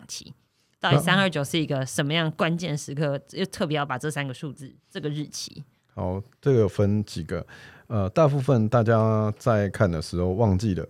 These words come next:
Speaker 2: 呃，应该是这样的，三二九档期，通常前面有几个月是一月跟二月。
Speaker 1: 嗯。
Speaker 2: 那通常台湾的习惯，通常春节都会落在二月时间嘛。
Speaker 1: 嗯，一月底二月初。
Speaker 2: 那你觉得你会在过年前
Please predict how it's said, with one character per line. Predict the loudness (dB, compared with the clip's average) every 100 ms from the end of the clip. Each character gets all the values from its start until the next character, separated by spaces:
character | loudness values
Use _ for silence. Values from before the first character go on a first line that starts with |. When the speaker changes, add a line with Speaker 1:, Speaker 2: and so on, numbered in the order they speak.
| -2
Speaker 2:
呃， | 0 0 2
应 | 6
该 | 6
是 | 8
这 | 6
样 | 4
的， | 2
三 | 6 6
二 |
九 | 6 6 4
档 | 4 0 -2
期， | -4 -4 -2 -4 -8 _ _ _
通 | 2 4
常 | 4 4
前 | 4 4
面 | 6
有 | 6
几 | 2
个 | -2
月 | 0 0 -2 -10
是 | -2 0 0
一 | -2
月 | 0 2
跟 | 0 -2
二 | -2
月。 | -2 -4 -6 -6
Speaker 1:
嗯。 | -4 -4 -6 -4
Speaker 2:
那 | 0
通 | 4 6
常 | 6 4
台 | 2 2
湾 | 4 4
的 | 2 0 -2 -6 -8 -10
习 | -4 0
惯， | 2 2 0
通 | 0 4
常 | 4
春 | 6 4
节 | 4 0
都 | 2 0 2
会 | 2
落 | 2 2
在 | 0 0
二 | 0 0
月 | 2 0 -2 -10
时 | -14 -4 -2
间 | 0 0
嘛。 | 0
Speaker 1:
嗯， | -2 -2
一 | -2
月 | -2
底 | 0
二 | -2
月 | 0 -2
初。 | -4 -4 -2 2
Speaker 2:
那 | 4 4 2 2 0 -4 0
你 | 4 4
觉 | 6 4
得 | 6
你 | 4 4
会 | 4 2
在 | 4 2
过 | 4 4
年 | 4 2
前 | 0 0 2 0 -2